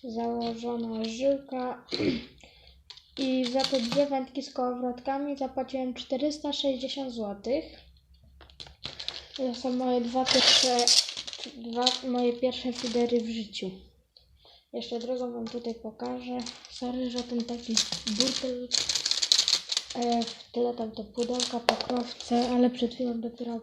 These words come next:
po nie poszłem i, i otworzyłem. I sorry za mój głos.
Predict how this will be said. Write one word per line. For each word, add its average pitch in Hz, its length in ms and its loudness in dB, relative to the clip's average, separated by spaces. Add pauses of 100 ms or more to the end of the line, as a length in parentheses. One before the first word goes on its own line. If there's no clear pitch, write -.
po 240 100 -2
nie 226 140 0
poszłem 233 460 -2
i, 233 360 -2 (880)
i 240 100 -2
otworzyłem. 247 680 4 (240)
I - 20 0
sorry 277 300 8
za 262 120 2
mój 262 200 6
głos. 233 180 8